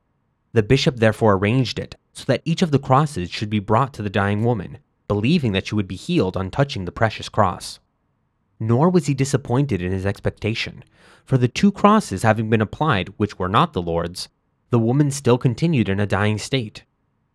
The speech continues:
But when the third, which was the true cross, touched her, she was immediately healed and recovered her former strength. On this manner,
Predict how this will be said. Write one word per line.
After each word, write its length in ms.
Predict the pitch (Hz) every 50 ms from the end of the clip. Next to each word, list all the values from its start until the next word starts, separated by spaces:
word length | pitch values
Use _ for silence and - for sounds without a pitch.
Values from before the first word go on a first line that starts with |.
| _ _ -
But 160 | - - -
when 280 | 135 156 170 185 196 190
the 100 | 196 -
third, 560 | - - - 214 208 123 90 - - - - _ _ _ _ _
which 180 | - 101 - -
was 200 | 107 104 95 90
the 100 | 95 95
true 220 | - - 190 214
cross, 480 | 214 - 101 95 - - - - - - _ _ _ _ -
touched 360 | - - 190 - - - -
her, 200 | - - - - _ _ _ _ _ _
she 160 | - - 160
was 160 | 151 160 143 165
immediately 520 | 156 156 170 185 190 180 185 - 165 175
healed 460 | - - 190 185 156 107 87 76 - -
and 120 | - 113 107
recovered 400 | 107 - - 135 143 127 101 -
her 80 | 98
former 300 | 92 - 117 107 101 98
strength. 480 | 92 - - - 120 104 104 - - _ _ _ _ _ _ _ _ _ _ -
On 200 | 104 104 98 95
this 240 | 101 117 117 - -
manner, 400 | 139 139 147 156 165 175 175